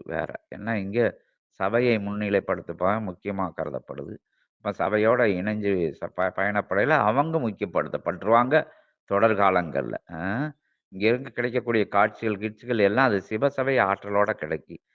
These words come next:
எந்த ஆற்றல்? பதினோராயிரம் யுகமா சேர்த்து வச்சிருந்த புண்ணியங்கள் இங்க நேரடியா பகிரப்படுது. அதன் மூலமா அனுகிரகத்தை நீங்க வாங்கதுனால, நம்ம வாங்கதுனால, எல்லாரும் வாங்கதுனால,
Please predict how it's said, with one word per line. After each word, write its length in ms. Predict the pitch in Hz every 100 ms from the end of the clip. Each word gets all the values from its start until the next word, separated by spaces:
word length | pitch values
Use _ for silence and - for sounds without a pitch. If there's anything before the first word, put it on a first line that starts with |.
| _ _ 90
எந்த 200 | 95 110
ஆற்றல்? 320 | 104 107 110
பதினோராயிரம் 760 | 95 95 101 98 92 90 85 82
யுகமா 320 | 76 110 107
சேர்த்து 340 | - 98 101 104
வச்சிருந்த 360 | 87 85 85 78
புண்ணியங்கள் 580 | 110 120 120 104 127 117
இங்க 180 | 98 85
நேரடியா 520 | 95 110 110 107 110
பகிரப்படுது. 600 | - 82 87 85 60 50 50 _ _ _ _ _
அதன் 240 | 85 101 107
மூலமா 320 | 113 120 127
அனுகிரகத்தை 640 | 101 101 101 95 87 85 82
நீங்க 280 | 82 90 80
வாங்கதுனால, 720 | 76 78 95 90 78 69 69 78 90 73
நம்ம 260 | 80 92 98 85
வாங்கதுனால, 760 | 80 92 87 82 78 73 76 95 104 - _ _ _
எல்லாரும் 400 | 82 107 117 110
வாங்கதுனால, 560 | 92 87 80 71 65 71